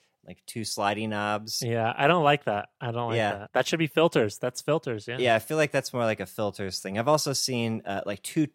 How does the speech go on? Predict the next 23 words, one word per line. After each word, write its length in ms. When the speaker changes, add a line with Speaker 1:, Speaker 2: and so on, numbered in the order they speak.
Speaker 1:
toggle 540
switches, 600
one 200
off, 340
one 220
on, 580
stacked 580
top 280
and 80
bottom. 240
Speaker 2:
Uh, 480
are 100
you 80
talking 300
about 200
Control 440
Center 360
on 140
Mac 260
O 80
S 140
Big 260
Sur? 360